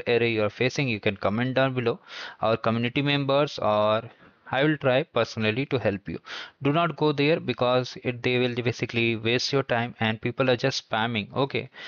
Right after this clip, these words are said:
all abusive comments are there like this, so just avoid it. And let's come to the main topic of the video. Don't deviate from here. Let's don't deviate from here. So basically, first of all, let me show you the courses. So here is the course section.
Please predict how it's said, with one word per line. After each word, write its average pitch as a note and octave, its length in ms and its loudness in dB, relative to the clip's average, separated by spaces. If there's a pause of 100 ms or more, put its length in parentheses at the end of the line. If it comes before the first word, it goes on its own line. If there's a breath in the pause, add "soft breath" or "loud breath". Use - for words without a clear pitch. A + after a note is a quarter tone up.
(240 loud breath)
all B2 320 2
abusive A2+ 480 -2
comments A#2 360 0
are A#2+ 120 4
there A2+ 200 2
like G2+ 300 0
this, - 180 -8
so - 300 -2
just - 240 -4
avoid A#2 380 0
it. D#3 160 -2
And A2+ 400 2
let's C3+ 180 -4
come F3+ 220 -2
to F3+ 80 -4
the F3+ 120 0
main A#2 280 -2
topic G#2 320 0
of G2 140 -2
the G2 100 0
video. F#2+ 400 -4 (500)
Don't G#2 300 -2
deviate G2+ 420 0
from A2+ 220 -2
here. A#2 260 0 (100)
Let's - 280 -2
don't G#2 240 0
deviate G2 400 0
from G#2 200 -4
here. G2+ 180 -4 (420 loud breath)
So B2+ 240 0
basically, D#3 580 0
first D3+ 300 -2
of - 180 0
all, F3+ 160 4
let C#3 220 0
me C#3 80 0
show - 180 0
you A#2 160 2
the E3 260 2 (120)
courses. A#2+ 500 0
So - 160 -2
here E3 220 4
is F#3 100 2
the F#3+ 120 2
course C3+ 320 0
section. - 460 -2